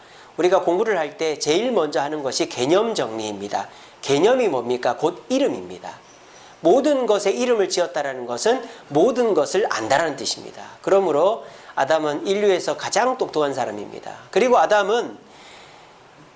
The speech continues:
가장 부자였습니다. 먹고 입고 자고 하는 것에 부족함이 없었습니다. 모든 것을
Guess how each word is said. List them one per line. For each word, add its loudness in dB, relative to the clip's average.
가장 2
부자였습니다. -2
먹고 4
입고 2
자고 0
하는 -2
것에 0
부족함이 0
없었습니다. -4
모든 4
것을 2